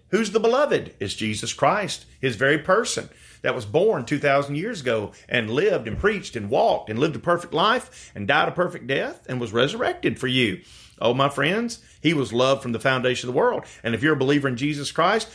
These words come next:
you were loved by God from the foundation of the world. Abraham was loved from the foundation of the world. Jeremiah was loved from the foundation of the world.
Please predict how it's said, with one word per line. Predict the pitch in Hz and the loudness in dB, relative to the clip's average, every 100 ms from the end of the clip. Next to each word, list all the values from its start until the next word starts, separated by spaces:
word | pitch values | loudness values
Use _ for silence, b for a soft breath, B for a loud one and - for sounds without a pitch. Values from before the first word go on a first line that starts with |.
| B | B
you | 139 240 294 | -2 0 2
were | 185 | 2
loved | 127 120 113 98 - | 2 2 2 -2 0
by | 117 | 0
God | 113 113 98 95 - | 4 2 0 -4 -6
from | 123 | -6
the | 107 | -2
foundation | 120 110 107 104 - 104 | 0 0 0 0 -2 -6
of | 101 104 | -6 -6
the | |
world. | 104 110 101 87 - B B B | 0 2 2 -2 -14 B B B
Abraham | 254 262 143 139 113 110 | 2 4 2 2 2 0
was | 117 123 | -4 2
loved | 127 107 101 | 4 2 -2
from | - 120 | -6 -6
the | 107 | 0
foundation | 123 117 110 110 - 110 | 0 2 4 2 0 -2
of | |
the | 107 | -2
world. | 110 104 92 B B 131 | 0 0 -2 B B -4
Jeremiah | 165 254 254 254 269 | 0 2 2 2 0
was | 185 110 | 0 -2
loved | 135 127 110 95 - | 2 2 2 -4 -2
from | 139 | -2
the | 120 | 0
foundation | 123 123 120 117 113 117 | -2 -2 2 0 0 -4
of | 104 | -4
the | 104 | -2
world. | 110 104 98 | 0 0 -2